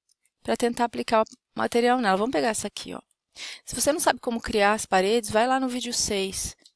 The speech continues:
tá? Que tem lá como fazer isso. Bom, pra aplicar material aqui, vou clicar na parede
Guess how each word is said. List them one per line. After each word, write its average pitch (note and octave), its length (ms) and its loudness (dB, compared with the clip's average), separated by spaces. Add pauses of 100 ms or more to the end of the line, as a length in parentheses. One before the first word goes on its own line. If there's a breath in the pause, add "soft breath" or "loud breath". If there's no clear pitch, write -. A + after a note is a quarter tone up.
tá? G3 240 -4 (240 loud breath)
Que - 80 -12
tem G#3 240 -2
lá G3+ 140 0
como G3+ 240 -8
fazer G#3 500 -4
isso. - 380 -10 (560 loud breath)
Bom, A3 240 0 (100)
pra A3+ 160 4
aplicar C4+ 340 0
material F#3+ 440 -2
aqui, G#3+ 420 -6 (100)
vou G3+ 200 -8
clicar G3+ 280 -2
na F#3+ 120 -6
parede C4 520 0